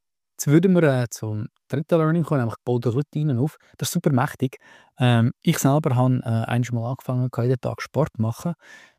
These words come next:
Es ist aber, äh, es ist fast ein bisschen lächerlich, aber mir bringt's was. Äh, ich mache zehn Minuten Sport am Tag, ah, gewisse Tage natürlich mehr, und ich ziehe es voll durch, seit mehreren Jahren. Jetzt, warum habe ich das angefangen zu machen? Das ist, weil ich realisiert habe, dass wenn ich mir zum Ziel setze, jeden Tag eine Stunde Sport mache, das habe ich übrigens mehr-,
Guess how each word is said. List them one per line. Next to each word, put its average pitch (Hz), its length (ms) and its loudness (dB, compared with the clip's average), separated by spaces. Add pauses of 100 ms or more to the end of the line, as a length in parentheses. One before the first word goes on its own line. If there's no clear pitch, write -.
Es - 120 -16
ist 127 140 -2
aber, 127 200 0
äh, 123 220 2 (520)
es - 80 -10
ist - 80 -18
fast 175 140 -4
ein - 40 -10
bisschen 170 80 0
lächerlich, 185 340 -2
aber 127 140 -2
mir 131 140 2
bringt's 143 360 0
was. 147 280 -4
Äh, 165 160 -4
ich - 80 -8
mache 131 180 -4
zehn 143 220 0
Minuten 151 180 0
Sport - 340 -2
am 143 120 -2
Tag, 120 260 -2
ah, 127 100 -8
gewisse - 280 -6
Tage 117 160 -2
natürlich 107 320 -2
mehr, 135 180 4 (340)
und 131 80 2
ich - 120 0
ziehe 127 160 2
es - 80 0
voll 113 240 2
durch, 107 200 0
seit 107 120 -2
mehreren 107 240 -2
Jahren. - 260 -12 (440)
Jetzt, 131 280 -2 (300)
warum 131 280 4
habe 156 100 6
ich 139 60 0
das 127 80 -4
angefangen 135 340 -2
zu 127 60 0
machen? 117 260 -6
Das 117 160 -2
ist, 151 140 -2
weil 139 100 2
ich 123 80 4 (100)
realisiert 110 520 0
habe, 139 220 0 (360)
dass 113 200 0
wenn 123 120 4
ich 123 60 2
mir 120 120 0
zum - 160 -4
Ziel 175 220 2
setze, 127 300 0
jeden 135 160 0
Tag 117 140 0
eine 104 100 -4
Stunde 180 240 0
Sport 185 320 -2
mache, 104 240 -4
das 110 80 -4
habe 107 80 -4
ich 104 60 -8
übrigens 110 280 -6
mehr-, 113 160 0